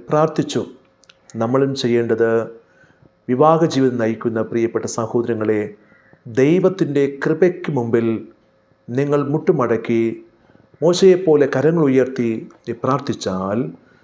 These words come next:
നിൻ്റെ ജീവിതത്തിൽ സന്തോഷവും സമാധാനവും ഉണ്ടാകും. തോബിയാസും സാറയും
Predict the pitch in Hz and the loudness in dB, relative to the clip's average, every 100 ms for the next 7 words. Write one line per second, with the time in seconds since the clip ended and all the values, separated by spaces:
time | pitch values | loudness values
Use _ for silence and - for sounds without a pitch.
0 | _ _ - 135 180 190 180 151 156 151 | _ _ -4 -2 2 4 4 0 2 4
1 | 151 147 135 165 165 170 165 160 160 165 | 2 0 -2 0 2 2 2 0 0 -4
2 | 156 160 160 151 156 139 123 117 113 82 | 0 2 2 0 0 0 2 2 0 -6
3 | - _ _ _ _ _ - 190 220 190 | -12 _ _ _ _ _ 4 4 6 6
4 | 147 127 143 131 139 - _ - 151 160 | 4 2 0 -2 -4 -10 _ -4 2 4
5 | 185 131 117 | 4 4 2